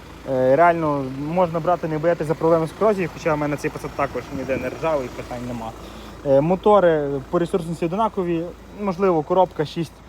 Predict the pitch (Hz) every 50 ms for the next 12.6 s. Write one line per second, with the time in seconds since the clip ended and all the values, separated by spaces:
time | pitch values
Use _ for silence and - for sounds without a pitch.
0 | - - - - - - - 139 135 139 135 135 131 131 - - 180 175 160 165
1 | 156 147 143 143 143 139 139 135 143 139 139 143 - - 175 170 165 156 147 -
2 | - 143 131 123 120 117 113 113 - - - - - - - - - - 131 139
3 | 156 147 147 147 151 160 143 - - 143 139 156 160 160 147 - 147 131 139 143
4 | 143 135 - - - - - - 135 156 151 143 147 160 147 - - 156 - -
5 | 170 160 - - 131 120 110 139 139 127 131 120 123 131 131 131 123 117 - -
6 | 123 117 110 107 - - - - - - - - - - - 160 147 190 220 214
7 | 180 156 160 160 175 190 185 175 156 165 151 151 151 - - 185 160 143 135 151
8 | 160 170 175 170 - - 160 147 151 151 139 - - 160 151 139 117 110 113 -
9 | 143 147 147 139 - - 151 175 220 196 196 151 151 143 135 131 - - 123 127
10 | 123 127 139 156 170 165 - - - 185 170 - - - - 175 208 - - -
11 | 220 220 - - - - - - - - - 143 156 165 165 151 - 165 151 135
12 | - 120 117 - 135 143 156 147 - 147 135